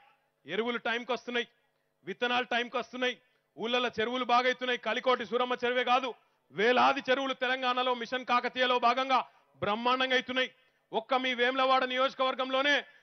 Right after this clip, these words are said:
నలభై వేల ఎకరాలకు గోదావరి నీళ్ళని తీసుకొచ్చిన ఘనత కూడా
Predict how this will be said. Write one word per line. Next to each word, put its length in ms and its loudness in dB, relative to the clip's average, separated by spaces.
నలభై 480 2
వేల 240 4
ఎకరాలకు 580 2
గోదావరి 500 4
నీళ్ళని 280 -2
తీసుకొచ్చిన 380 -6
ఘనత 220 -4
కూడా 340 2